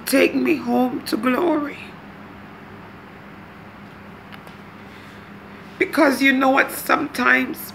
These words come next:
parents or caregivers, we care so much for the children that we care for, whether biological or non-biological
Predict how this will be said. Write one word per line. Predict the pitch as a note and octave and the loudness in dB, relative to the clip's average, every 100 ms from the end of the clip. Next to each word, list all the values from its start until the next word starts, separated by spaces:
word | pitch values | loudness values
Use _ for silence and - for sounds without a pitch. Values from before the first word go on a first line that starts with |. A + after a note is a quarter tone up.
| - | 4
parents | C4+ C4 C4 B3 B3 - | 6 8 8 4 2 2
or | B3 A3+ | 4 4
caregivers, | - - C#4+ C#4 G#3 B3+ C4 - - C4 C4 - - - - - - - - - - - G#3 | 2 2 4 4 2 2 4 2 2 2 -2 -10 -14 -16 -16 -16 -16 -16 -16 -16 -16 -10 0
we | B3 G3 | 2 2
care | - - C4 - - | -2 2 6 6 6
so | - C4+ B3 | 2 2 4
much | A3+ - - - | 4 4 2 -4
for | - - - - - - - - - - - - - - | -2 2 2 2 -4 -14 -16 -16 -18 -16 -16 -16 -16 -10
the | F#3+ G#3 | -2 0
children | - - C#4 C4+ C4+ A#3 | 2 6 6 6 4 4
that | A#3+ - | 4 2
we | G#3 G3+ | -2 -4
care | - B3 A#3+ | 0 2 2
for, | - - B3+ B3+ A#3+ - G3 | 0 2 4 4 0 -6 -2
whether | A3+ A#3 | 2 2
biological | G3+ A3+ A3 A#3 B3 D4 - A3+ | 6 6 6 2 0 -2 0 4
or | G3+ G3 | 4 4
non-biological | G3 G3+ B3+ B3 G3+ G3 - - - - - A#3 A3+ | 2 2 4 4 4 6 4 0 -2 -4 0 0 -2